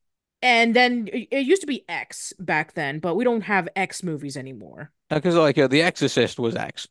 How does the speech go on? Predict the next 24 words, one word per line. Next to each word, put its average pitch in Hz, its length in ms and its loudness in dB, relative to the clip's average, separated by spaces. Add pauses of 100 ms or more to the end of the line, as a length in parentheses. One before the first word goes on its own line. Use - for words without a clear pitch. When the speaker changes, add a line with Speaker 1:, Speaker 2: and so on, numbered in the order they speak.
(400)
Speaker 2:
wasn't 110 200 -4
it? - 40 -2
Speaker 1:
Right. 98 240 -12
Speaker 2:
So, - 240 -14
Speaker 1:
Something 202 280 -2
Speaker 2:
<laughs> - 0 -
Speaker 1:
like 120 160 -12
that, 67 160 -14
yeah. 50 140 -10
Speaker 2:
they 135 100 2
put 165 180 2
the 147 160 0
X 170 300 -2
in 123 80 2
Exorcist. - 560 -8 (600)
So. 107 120 0
Speaker 1:
<laughs> - 40 -20 (640)
Pretty 160 180 -4
much. 143 220 -10 (260)
Yeah, 392 320 4
so 277 260 2
that 320 240 2
is, 349 280 -2
um, 262 500 -2